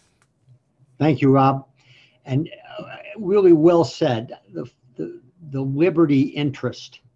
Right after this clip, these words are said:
that is at the heart of the fourth of July, our Day of Independence,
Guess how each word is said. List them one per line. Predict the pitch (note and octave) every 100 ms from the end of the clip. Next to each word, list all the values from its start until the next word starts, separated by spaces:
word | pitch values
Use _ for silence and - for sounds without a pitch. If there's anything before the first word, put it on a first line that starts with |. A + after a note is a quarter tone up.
| _ _ _ _ _ _ _ _ _
that | C#3 B2+ C3
is | - C3 C3
at | B2
the | B2
heart | - C#3 C#3 C#3 - -
of | A#2 A#2 A2 G#2 - _ _
the | A#2+
fourth | - C3+ B2+ B2+
of | A#2
July, | G#2 A#2+ A#2+ A#2
our | A2 A2
Day | G2+ B2 A#2+
of | A2
Independence, | A#2 A2+ - B2+ B2 A2 - - - -